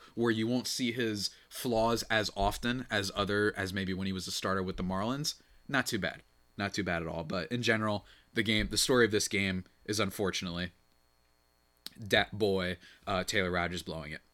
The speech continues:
It's unfortunate, but it's true. Let's talk about Friday's game now.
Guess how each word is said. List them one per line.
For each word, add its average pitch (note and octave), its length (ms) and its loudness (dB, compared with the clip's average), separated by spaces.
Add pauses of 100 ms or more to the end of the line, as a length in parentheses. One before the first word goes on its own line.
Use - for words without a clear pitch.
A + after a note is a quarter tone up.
(680)
It's - 80 -6
unfortunate, D#3+ 400 0
but D3 60 0
it's C#3 100 0
true. A2+ 160 0 (240)
Let's - 1300 -10
talk G#3+ 100 10
about E3 160 8
Friday's G#2+ 300 4
game F2+ 160 -2
now. E2+ 140 -6